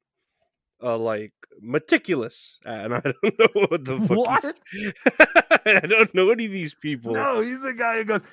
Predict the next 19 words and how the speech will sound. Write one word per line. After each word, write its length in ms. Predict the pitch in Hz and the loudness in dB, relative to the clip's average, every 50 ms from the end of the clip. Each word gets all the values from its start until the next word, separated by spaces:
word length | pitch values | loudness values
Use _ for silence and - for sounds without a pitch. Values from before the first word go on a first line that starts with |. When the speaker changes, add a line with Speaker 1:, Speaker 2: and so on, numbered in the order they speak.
| _ - | _ -8
Speaker 2:
"Chad's 300 | - 302 311 349 349 - | -4 -2 -2 -2 0 0
a 100 | 320 294 - | 0 -2 0
fucking 520 | - - 294 277 277 - 277 240 226 214 | 2 2 2 2 2 0 -2 -2 0 0
idiot." 1300 | 220 247 277 294 311 294 277 247 220 202 190 175 165 160 151 139 131 123 120 110 107 101 92 85 82 _ _ - - | 0 0 0 0 -2 -2 -4 -2 -2 0 2 2 2 2 2 2 2 0 0 0 0 -2 -4 -6 -8 _ _ -20 -18
Speaker 1:
Mm, 100 | 127 110 - _ _ _ _ 76 _ _ _ _ | -18 -18 -18 _ _ _ _ -20 _ _ _ _
Speaker 2:
He's 140 | - 170 208 | -4 -2 -2
Speaker 1:
doesn't 80 | 135 131 | 0 0
Speaker 2:
that 160 | 131 196 - | 0 2 2
Speaker 1:
he 60 | 156 | 2
Speaker 2:
guy 100 | 151 180 175 - - | 2 4 4 6 6
Speaker 1:
go 100 | - 175 | 6 4
Speaker 2:
who 100 | 175 175 | 4 2
has 200 | 180 170 160 143 | 0 0 -2 -2
the 120 | 160 165 | -4 -4
complexion 540 | - 165 156 - 151 165 165 156 - 156 160 | -2 -2 -4 -2 -2 -4 -4 -4 -6 -6 -6
of 100 | 156 139 | -4 -2
a 80 | 127 110 | -4 -2
hot 260 | 117 139 147 151 127 | 0 -2 -2 -2 -4
dog. 420 | 170 160 165 165 165 165 160 151 | -4 -4 -2 -4 -4 -6 -8 -12